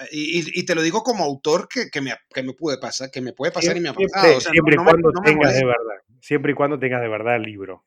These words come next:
Speaker 2: digamos, porque
Speaker 1: Sí,
Speaker 2: si no,
Speaker 1: claro,
Speaker 2: pa-,
Speaker 1: claro.
Speaker 2: pasa lo mismo
Speaker 1: Pero
Speaker 2: que
Speaker 1: igual eso no
Speaker 2: decíamos
Speaker 1: se va a
Speaker 2: antes.
Speaker 1: poder saber nunca de todas
Speaker 2: No,
Speaker 1: maneras,
Speaker 2: no,
Speaker 1: ¿no?
Speaker 2: claro,
Speaker 1: O sea,
Speaker 2: digo, pero
Speaker 1: o sea,
Speaker 2: es,
Speaker 1: eso
Speaker 2: es
Speaker 1: es muy relativo de todas maneras, pero bueno,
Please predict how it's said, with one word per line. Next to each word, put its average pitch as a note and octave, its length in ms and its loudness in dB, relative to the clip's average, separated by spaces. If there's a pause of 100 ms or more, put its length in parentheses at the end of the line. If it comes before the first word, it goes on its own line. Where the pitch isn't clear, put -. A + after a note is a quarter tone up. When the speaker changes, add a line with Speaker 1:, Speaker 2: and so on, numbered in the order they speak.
(140)
Speaker 2:
digamos, F#2 280 -12
porque C#3+ 200 -4
Speaker 1:
Sí, - 20 -6
Speaker 2:
si A#2 140 -6
no, A#2 100 2
Speaker 1:
claro, B2 320 -4
Speaker 2:
pa-, C#3+ 160 4
Speaker 1:
claro. - 40 -8
Speaker 2:
pasa C#3 240 4
lo C#3 80 0
mismo D#3 140 4
Speaker 1:
Pero - 20 6
Speaker 2:
que - 80 6
Speaker 1:
igual - 120 4
eso - 140 0
no A#3 100 2
Speaker 2:
decíamos - 40 -2
Speaker 1:
se A#3 60 2
va A3 80 4
a - 40 2
Speaker 2:
antes. - 20 -10
Speaker 1:
poder G#3 180 0
saber F#3+ 240 2
nunca F#3 240 0
de C3 60 -2
todas C3+ 140 2
Speaker 2:
No, - 20 4
Speaker 1:
maneras, A#2 260 -2
Speaker 2:
no, - 0 -
Speaker 1:
¿no? A2+ 80 -16 (180)
Speaker 2:
claro, G#2 220 -6
Speaker 1:
O - 40 -20
sea, G2+ 100 -18
Speaker 2:
digo, B2+ 200 -6
pero A#2 240 -2
Speaker 1:
o B2+ 40 -6
sea, C3 100 -10
Speaker 2:
es, A#2+ 80 -10
Speaker 1:
eso - 160 -10
Speaker 2:
es - 0 -
Speaker 1:
es F3 40 -6
muy F#3 140 0
relativo D3 420 -2
de A#2+ 60 -14
todas B2 120 -6
maneras, A#2+ 320 -8
pero A#2 120 -8
bueno, D3+ 220 -4